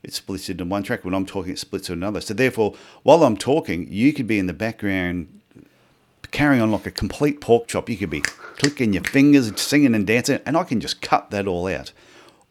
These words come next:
Or if I'm talking, or if you're talking, my dog barks, who sits under the desk here, which has happened multiple times,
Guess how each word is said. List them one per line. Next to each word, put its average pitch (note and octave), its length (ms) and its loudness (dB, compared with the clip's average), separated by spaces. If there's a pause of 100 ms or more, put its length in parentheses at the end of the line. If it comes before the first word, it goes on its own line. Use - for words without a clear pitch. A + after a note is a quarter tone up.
(200)
Or B2+ 100 10
if A#2 100 4
I'm A2+ 140 4
talking, A#2+ 680 -2
or A2 100 2
if - 100 -2
you're E3 140 4
talking, G#2 320 -2
my F#2 100 -2
dog A#2 320 -2 (140)
barks, F2 540 -10
who F#2 80 -8
sits - 240 -10
under E2+ 160 -8
the D#2 80 -8
desk C#3 260 -6
here, F2 260 -6 (460)
which G2 160 -6
has F#2+ 140 -4
happened F#2+ 260 -4
multiple A#2 320 -4
times, - 400 -10